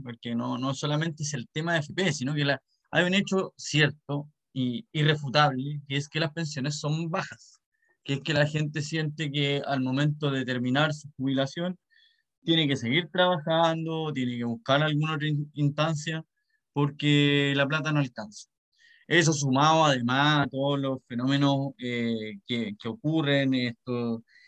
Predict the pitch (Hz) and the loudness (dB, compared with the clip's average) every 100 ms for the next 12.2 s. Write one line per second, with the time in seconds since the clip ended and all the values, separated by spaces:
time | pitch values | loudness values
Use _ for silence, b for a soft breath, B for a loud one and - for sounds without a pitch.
0 | b - 123 123 117 120 113 - 170 165 | b -4 0 0 -2 -2 -2 0 0 2
1 | 156 147 160 160 175 196 _ _ _ _ | 0 0 -2 0 -2 -6 _ _ _ _
2 | - 131 127 123 120 113 113 113 110 107 | -2 2 4 2 0 -2 -2 -4 -8 -12
3 | - _ _ _ _ _ 127 123 117 - | -16 _ _ _ _ _ -4 -4 -4 -4
4 | 127 127 120 139 135 143 160 151 135 131 | -2 -2 -2 0 2 2 2 0 0 0
5 | 131 127 143 156 151 143 120 127 131 143 | -4 -4 0 2 2 0 0 -2 0 2
6 | 147 135 127 131 147 147 131 127 139 - | 2 0 -4 0 2 2 2 0 -2 -4
7 | - _ - 143 143 147 165 156 165 165 | -18 _ -10 -4 -2 -2 -2 0 2 2
8 | 127 - _ _ _ 143 156 226 220 185 | 0 -10 _ _ _ 2 4 4 2 0
9 | 160 214 202 190 214 220 202 170 170 160 | 0 0 -2 -6 -8 -8 -6 -2 0 0
10 | 160 170 175 180 165 147 147 147 196 226 | 0 -2 -6 -4 -2 -2 -2 -2 0 0
11 | 160 139 - 120 120 135 175 190 - 120 | -2 -4 -6 -4 -2 2 2 0 -4 -10
12 | 113 95 | -10 -10